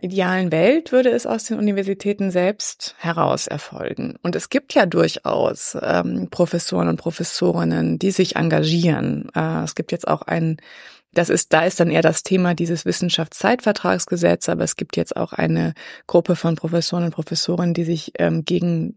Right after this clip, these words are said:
gegen diese Prekarisierung oder weitere fortschreitende Prekarisierung des sogenannten Mittelbaus zusammengeschlossen haben. Ich weiß auch, dass es, ähm, auch innerhalb der Professorenschaft, äh, Pläne gibt, ein, sozusagen eine Pro-,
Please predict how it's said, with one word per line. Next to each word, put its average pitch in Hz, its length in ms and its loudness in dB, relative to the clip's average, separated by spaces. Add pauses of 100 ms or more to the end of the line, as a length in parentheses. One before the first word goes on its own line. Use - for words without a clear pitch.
gegen 175 220 0
diese 214 260 4
Prekarisierung 190 1040 2
oder 156 220 2
weitere 175 420 0
fortschreitende 185 600 0
Prekarisierung 170 760 -2
des 165 120 -6
sogenannten 170 460 -4
Mittelbaus 165 560 0
zusammengeschlossen 175 1000 -2
haben. 165 300 -2 (380)
Ich - 100 -8
weiß 170 260 2
auch, - 120 2
dass - 200 -6
es, - 240 -4
ähm, 165 380 -2 (400)
auch - 140 -6
innerhalb 165 380 0
der 165 80 0
Professorenschaft, 165 1300 -2
äh, - 60 -2
Pläne 170 400 2
gibt, - 400 -4
ein, 160 420 -2 (160)
sozusagen - 440 0
eine 156 100 2
Pro-, - 160 -20